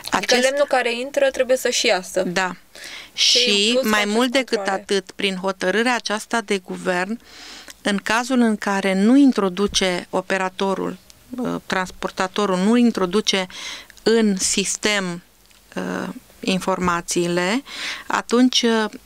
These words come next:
Speaker 2: se instituie și, uh, contravenții. Dacă în cincisprezece zile nu introduce datele în sistem, sunt contravenții, mi se pare, de la cinci mii de lei în sus.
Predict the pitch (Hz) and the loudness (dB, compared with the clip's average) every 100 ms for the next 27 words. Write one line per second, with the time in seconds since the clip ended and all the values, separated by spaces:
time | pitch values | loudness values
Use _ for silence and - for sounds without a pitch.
0 | - - - 214 196 - 247 - 220 - | -10 -4 0 0 0 -2 0 2 2 2
1 | 220 - - - 202 196 196 202 214 208 | -2 -8 -6 -4 -2 -2 -2 -2 -2 0
2 | - 190 190 190 180 185 - - - - | 0 0 0 0 -2 -6 -8 -14 -18 -14
3 | - - - - 196 196 196 190 262 285 | -14 -16 -14 -4 -2 0 0 2 4 4
4 | - 214 190 226 196 190 214 202 196 185 | 2 0 2 2 2 2 2 2 0 0
5 | 190 190 - 190 175 190 190 190 175 175 | 0 0 0 -2 0 -4 -2 -4 -4 -6
6 | - 202 - 330 311 - 294 - 254 240 | -8 -6 0 2 2 2 0 2 0 0
7 | 220 226 254 - 233 226 - - 226 214 | 0 2 2 2 0 0 -2 -2 -2 -2
8 | 208 202 - 208 202 - 196 185 185 185 | -2 -4 -4 -4 -2 0 0 0 0 0
9 | 185 180 185 175 | 0 -2 -2 -2